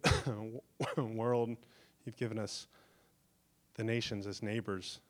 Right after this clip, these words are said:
Help us, um, create space and make room in our lives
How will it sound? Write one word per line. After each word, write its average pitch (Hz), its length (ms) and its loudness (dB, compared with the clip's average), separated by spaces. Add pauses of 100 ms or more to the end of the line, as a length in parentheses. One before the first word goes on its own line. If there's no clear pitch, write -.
Help - 160 -6
us, - 260 -4 (540)
um, 104 360 -8 (840)
create 113 280 -2
space 110 320 -2
and 107 80 -4
make 101 200 -6
room 104 360 -4 (1900)
in 107 60 -4
our 110 120 0
lives 98 480 0